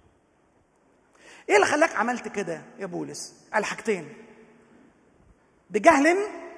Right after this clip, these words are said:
في عدم إيمان"، والاتنين مرتبطين لأن المعرفة بتؤدي إلى الإيمان والجهل يؤدي إلى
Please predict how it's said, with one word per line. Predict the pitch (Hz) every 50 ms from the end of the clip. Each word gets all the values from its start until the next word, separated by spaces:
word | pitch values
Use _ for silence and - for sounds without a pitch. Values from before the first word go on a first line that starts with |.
| - -
في | 208 208
عدم | 196 233 254 240 226 226
إيمان"، | 269 240 226 220 208 180 156 - - - - - - - - -
والاتنين | - 196 196 190 233 254 247
مرتبطين | 233 220 233 214 208 196 190 202 254 240 185
لأن | 170 - 180 190
المعرفة | 190 185 170 185 226 240 - 214
بتؤدي | 175 - - 240 190 208 240 214
إلى | 208 214
الإيمان | 214 220 226 254 285 262 208 - - - - - -
والجهل | 202 196 190 190 262 277 254 220 214
يؤدي | 233 254 262 254 208 220 262 233 214
إلى | 226 247 262